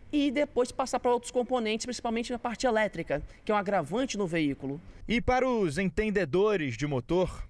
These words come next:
Speaker 2: tenham em mente que um descuido qualquer pode ser definitivo.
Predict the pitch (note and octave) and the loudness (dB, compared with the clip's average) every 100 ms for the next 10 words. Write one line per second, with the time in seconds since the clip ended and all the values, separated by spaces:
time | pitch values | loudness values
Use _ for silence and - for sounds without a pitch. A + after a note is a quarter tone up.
0 | - - E3+ G#3+ A3 G#3+ G#3+ G#3 - D#3 | -10 -2 2 2 2 2 2 0 0 -2
1 | C3+ E3 E3 D3 - A3 C4 C4 B3+ A#3 | -2 0 0 0 -2 0 0 2 0 0
2 | - F3 F3 E3+ F3 F#3 - C#3+ C3 A#2+ | 2 2 0 0 0 0 0 0 0 0
3 | D3 D3+ F#3 B2+ | -2 0 2 0